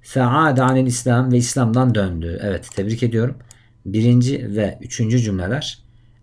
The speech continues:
eş anlamlı cümleler. Sil beynel cümelil mütekabileti min mayili. Evet, burada da zıt anlamlı cümleleri bulacağız. Tamam mı arkadaşlar? Anlamca zıt olan cümleler.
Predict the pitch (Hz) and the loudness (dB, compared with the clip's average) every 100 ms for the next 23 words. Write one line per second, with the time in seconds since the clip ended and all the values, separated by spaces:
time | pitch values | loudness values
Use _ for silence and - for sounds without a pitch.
0 | _ 117 120 - 110 98 95 90 135 120 | _ -4 -2 -4 -4 -4 -2 -2 -2 -2
1 | 98 90 82 82 80 - - - _ _ | -2 -4 -4 -6 -8 -10 -12 -18 _ _
2 | - - - - - - 466 453 - - | -20 -20 -20 -20 -20 -20 -20 -20 -20 -20
3 | - - - - - - - - - - | -20 -20 -20 -20 -20 -16 -12 -10 -12 -16
4 | - - - 170 156 - 113 143 165 156 | -14 -6 0 2 2 -2 0 2 2 2
5 | 151 139 - - 120 107 120 165 151 123 | 2 0 -6 -8 -6 -2 0 4 4 4
6 | 107 104 120 131 120 139 123 117 151 147 | 4 2 0 0 2 2 4 4 2 2
7 | 143 139 123 120 117 95 71 - - 139 | 2 4 6 6 6 4 -2 -8 0 0
8 | 131 156 185 147 113 147 127 143 - - | 2 2 6 6 6 2 0 0 0 0
9 | 139 139 131 156 156 123 123 113 104 87 | 2 4 2 2 2 6 8 6 2 -2
10 | 80 73 69 - - 131 135 113 92 90 | -6 -8 -10 -14 -6 -2 0 2 0 -4
11 | 82 - - - - 113 120 143 123 135 | -8 -10 -14 -14 -4 0 2 2 2 0
12 | 113 127 123 107 113 127 101 92 78 - | 0 -2 -2 -2 0 0 -2 -4 -6 -10
13 | - - | -14 -18